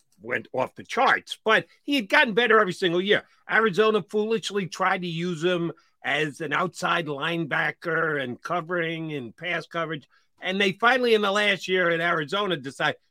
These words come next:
you know, why don't we just let him, uh, put his hand in the dirt and, and just rush off the edge? And he had his best year in Arizona. Then he's a free agent.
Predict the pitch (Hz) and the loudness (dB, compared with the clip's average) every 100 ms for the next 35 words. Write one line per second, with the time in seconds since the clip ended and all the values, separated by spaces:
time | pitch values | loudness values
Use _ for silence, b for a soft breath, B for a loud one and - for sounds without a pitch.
0 | _ 180 220 202 240 208 135 127 123 - | _ -6 -4 -2 -2 -4 -6 -8 -10 -10
1 | 120 117 113 104 _ - 110 113 110 - | -8 -6 -8 -10 _ -18 -12 -12 -12 -12
2 | 123 95 120 107 104 101 95 107 - 117 | -12 -10 -12 -12 -12 -14 -12 -10 -8 -8
3 | 117 113 117 113 127 117 - _ _ _ | -8 -8 -10 -10 -10 -10 -14 _ _ _
4 | 117 127 123 - 123 113 - 117 104 104 | -6 -2 -2 -4 -6 -6 -6 -6 -6 -6
5 | - - 185 170 170 151 - 156 151 170 | -8 -4 0 4 4 2 0 -2 0 -2
6 | 156 151 151 135 117 113 - _ _ _ | 2 2 0 -2 -2 -4 -10 _ _ _
7 | _ 269 339 330 285 - 330 320 320 160 | _ 2 4 4 0 0 4 6 6 4
8 | - | -4